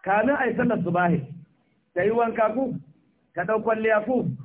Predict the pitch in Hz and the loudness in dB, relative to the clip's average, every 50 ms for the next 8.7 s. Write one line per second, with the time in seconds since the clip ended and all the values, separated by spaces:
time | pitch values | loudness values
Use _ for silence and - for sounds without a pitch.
0 | - - - _ _ _ _ - 180 190 - - - - _ _ _ _ - 196 | -16 -20 -20 _ _ _ _ -8 -8 -8 -8 -10 -18 -20 _ _ _ _ -4 0
1 | 226 262 302 640 - - - - - - _ _ _ _ _ _ _ _ _ _ | 2 4 4 2 2 -4 -14 -18 -20 -20 _ _ _ _ _ _ _ _ _ _
2 | _ _ 165 202 233 240 202 254 247 247 240 240 233 226 220 220 240 269 269 254 | _ _ -4 -2 -2 0 0 0 0 0 0 0 0 0 0 0 2 2 2 2
3 | 240 240 240 233 - 190 220 214 220 196 208 226 220 190 - 131 - - - _ | 2 2 0 -2 -4 -4 -4 -4 -2 -2 -2 -4 -4 -4 -6 -6 -10 -14 -20 _
4 | _ _ _ _ _ - - _ - - _ - - - - - _ _ _ _ | _ _ _ _ _ -20 -20 _ -20 -20 _ -20 -20 -20 -20 -20 _ _ _ _
5 | _ _ _ _ _ - 190 208 233 262 277 285 269 - - _ _ _ _ _ | _ _ _ _ _ -4 -2 0 2 2 2 0 -2 -6 -14 _ _ _ _ _
6 | _ _ _ _ _ _ - - - - 719 698 - _ _ _ _ _ _ _ | _ _ _ _ _ _ -20 -20 -20 -20 _ -20 -20 _ _ _ _ _ _ _
7 | _ _ _ _ _ _ _ _ _ _ _ _ _ _ _ _ 202 240 285 277 | _ _ _ _ _ _ _ _ _ _ _ _ _ _ _ _ 0 2 4 2
8 | 262 254 269 233 254 247 240 240 262 277 254 214 170 - | 2 2 2 2 2 2 2 0 0 0 0 -2 -4 -8